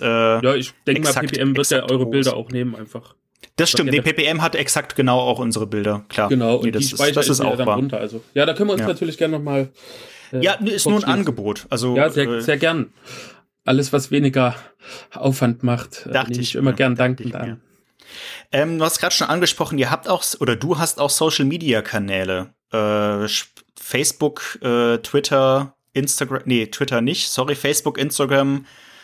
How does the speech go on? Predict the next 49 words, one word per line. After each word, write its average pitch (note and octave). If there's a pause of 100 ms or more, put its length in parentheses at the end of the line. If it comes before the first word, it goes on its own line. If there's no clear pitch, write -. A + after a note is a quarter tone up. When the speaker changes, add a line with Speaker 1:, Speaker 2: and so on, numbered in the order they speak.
(220)
Speaker 1:
äh, A#2+
Discord-Server, D#3+ (220)
äh, B2
wenn A#2
man A#2+
das A#2
als, A2
äh, A2
nee, C#3+
doch, C#3
Twitter -
auch. B2
Oh -
Gott, G#2+
ich -
komm G#2+
total A2
Speaker 2:
Äh, -
Speaker 1:
durcheinander. G#2
Aber G#2
Speaker 2:
Twitter B2+
auch, D#3
Speaker 1:
Discord-Server F#3+
Speaker 2:
aber D3
Speaker 1:
auch? F3 (520)
Speaker 2:
Genau, C#3+
Discord, D#3
äh, B2+
Twitter E3+
auch, D#3+
aber C#3 (220)
das C3+
nutze D#3
ich C3+
tatsächlich C#3+
nur, C#3+
wenn D3
ich's D#3+
bei C3
Instagram C3+
poste, C#3
um B2+
anhaken C3+
zu -
können, B2+
zeig's B2
auch B2
auf A2
Twitter. G#2+